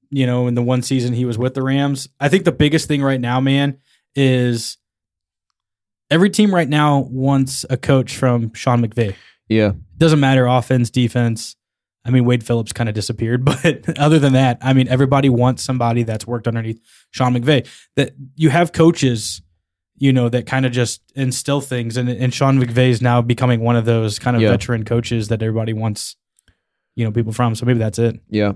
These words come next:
Speaker 2: So the Eagles, they haven't filled their position yet, but they've been looking at two possible candidates pretty heavily. One is Josh McDaniels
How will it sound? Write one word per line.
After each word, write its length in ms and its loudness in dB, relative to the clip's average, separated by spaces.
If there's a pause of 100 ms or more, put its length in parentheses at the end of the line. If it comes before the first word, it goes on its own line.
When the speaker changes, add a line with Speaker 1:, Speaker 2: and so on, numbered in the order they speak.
(160)
Speaker 2:
So 200 2
the 160 -4
Eagles, 720 -2 (180)
they 120 2
haven't 280 0 (240)
filled 300 2
their 100 4
position 440 0
yet, 260 -2
but 300 -2
they've 360 4
been 200 2
looking 240 0
at 140 -2
two 380 4
possible 440 0
candidates 480 -4
pretty 180 -2
heavily. 480 0 (460)
One 220 2
is 100 0
Josh 280 -2
McDaniels 720 -4